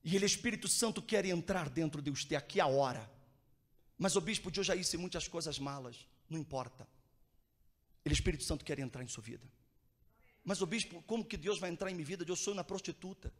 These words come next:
O bispo, eu sou um, um drogado. Eu estou aqui, o bispo, eu entrei aqui meio,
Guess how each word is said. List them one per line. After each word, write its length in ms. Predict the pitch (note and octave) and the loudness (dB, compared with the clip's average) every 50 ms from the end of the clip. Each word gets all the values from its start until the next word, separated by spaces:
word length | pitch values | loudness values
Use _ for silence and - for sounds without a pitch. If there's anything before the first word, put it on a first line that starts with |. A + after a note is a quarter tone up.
| - - _ _ _ _ _ _ _ _ _ _ _ _ _ _ _ _ - | -20 -20 _ _ _ _ _ _ _ _ _ _ _ _ _ _ _ _ -4
O 80 | F3 | -2
bispo, 260 | D3+ A#3 B3 - - E3 | 0 0 -2 -2 -2 -4
eu 80 | E3+ F#3 | -2 0
sou 180 | - - A3 A3+ | 0 2 0 0
um, 340 | A3 G#3 F#3+ E3+ D#3+ D#3 | -2 -4 -4 -6 -6 -4
um 40 | F3 | 0
drogado. 580 | D#3+ G#3 E3 A#2+ B2 D3+ F3 G3 D3 - - - - - - - _ _ - | 0 0 0 2 0 0 0 -2 -4 -8 -16 -20 -20 -20 -20 -20 _ _ -6
Eu 40 | - | -4
estou 220 | F#3 - - - A#3+ | -4 -2 2 2 2
aqui, 200 | - - - A#3+ | 2 2 -2 -6
o 40 | |
bispo, 220 | G3 E3 D#3+ - D3 A3 | -4 -4 -8 -6 -2 0
eu 40 | A#3 | 0
entrei 260 | G#3 F3+ - A3 G#3+ | 0 0 0 0 0
aqui 120 | G#3 - A3+ | 0 0 0
meio, 260 | A3 A3+ A3 F#3+ E3 | -2 -2 -4 -4 -10